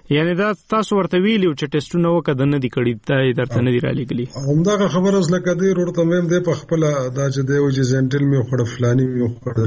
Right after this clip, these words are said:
Speaker 2: ډینګلي مې وخوړه.
Speaker 1: مهم.
Speaker 2: دا د، د ډاکټر نه دي ویلي، دا ډسپنسر ورته ویلي دي.
Speaker 1: مهم.
Speaker 2: دا چې کوم انټي هیلمینکس دي،
Speaker 1: او.
Speaker 2: دا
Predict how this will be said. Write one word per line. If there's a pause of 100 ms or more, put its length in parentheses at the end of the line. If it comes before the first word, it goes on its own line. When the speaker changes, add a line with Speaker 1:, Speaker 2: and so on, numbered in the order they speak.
Speaker 2:
ډینګلي
مې
وخوړه. (260)
Speaker 1:
مهم. (920)
Speaker 2:
دا
د، (460)
د (220)
ډاکټر
نه
دي
ویلي،
دا
ډسپنسر
ورته
ویلي
دي. (220)
Speaker 1:
مهم. (520)
Speaker 2:
دا (480)
چې (100)
کوم (120)
انټي
هیلمینکس (100)
دي، (400)
Speaker 1:
او. (200)
Speaker 2:
دا